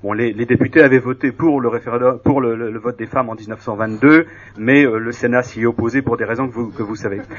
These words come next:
Et du coup, ça me permet de passer à ma deuxième partie, euh, qui tire plus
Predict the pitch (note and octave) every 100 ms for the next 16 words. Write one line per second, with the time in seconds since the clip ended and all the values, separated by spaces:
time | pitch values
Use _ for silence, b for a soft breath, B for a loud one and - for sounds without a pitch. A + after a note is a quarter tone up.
0 | B B C#3 D3+ G3+ A#3+ E3+ D#3 D#3 E3+
1 | D3 C#3 G3 D3+ C3 A#2+ C#3+ D3 D#3 C#3+
2 | A2+ G#2+ - A2+ - - G3+ A#3+ A#3 B
3 | B B2 A#2+ A#2 A2+ A2 A2+ C3+ - -
4 | G#3+ - - A#3 A#3 -